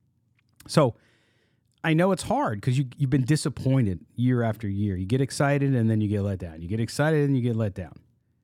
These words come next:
And you may get let down again this year. I don't know. But I will tell you, the indications, you talk to people who know football a lot better than I do. I'm talking about the X's and O's, the games.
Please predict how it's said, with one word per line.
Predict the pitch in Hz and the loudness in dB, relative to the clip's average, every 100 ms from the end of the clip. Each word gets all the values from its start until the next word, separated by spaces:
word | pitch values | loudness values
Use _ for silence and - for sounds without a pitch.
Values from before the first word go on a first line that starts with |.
| _ | _
And | 202 | 2
you | 254 | 4
may | 269 | 4
get | 277 240 | 2 2
let | 262 | 2
down | 262 262 | 2 2
again | 254 262 | 2 4
this | 254 | 2
year. | 208 156 | 2 0
I | 202 | 2
don't | 185 | 4
know. | 151 98 - _ 120 | 2 -2 -12 _ -2
But | 180 | -2
I | 151 | 0
will | 156 143 | 0 -2
tell | - 240 202 | 0 2 2
you, | 127 104 104 _ _ _ _ _ _ _ _ _ | 2 0 -2 _ _ _ _ _ _ _ _ _
the | 143 | -6
indications, | - 220 233 214 202 208 165 123 | 0 2 2 0 0 2 2 0
you | 135 | -2
talk | - 185 202 - | -2 -2 -2 -4
to | 190 | -2
people | 180 170 151 135 135 | 0 0 0 -4 -2
who | - 135 131 127 - _ _ | 0 2 4 0 -6 _ _
know | - 127 139 139 143 127 _ | 0 4 4 4 2 -2 _
football | - 139 - 76 - - | -4 -2 -2 -6 -10 -2
a | |
lot | 120 127 151 143 | 0 2 2 2
better | 147 147 | 2 2
than | 135 127 | 2 0
I | 120 | 0
do. | 98 95 | 0 0
I'm | 117 | 0
talking | 127 123 120 | 0 0 0
about | 110 104 | -2 -4
the | 107 | -2
X's | 131 - 120 | -2 -2 0
and | 117 | 2
O's, | 117 110 | 2 0
the | 104 | -2
games. | 98 104 92 80 - | -2 -2 -2 -6 -12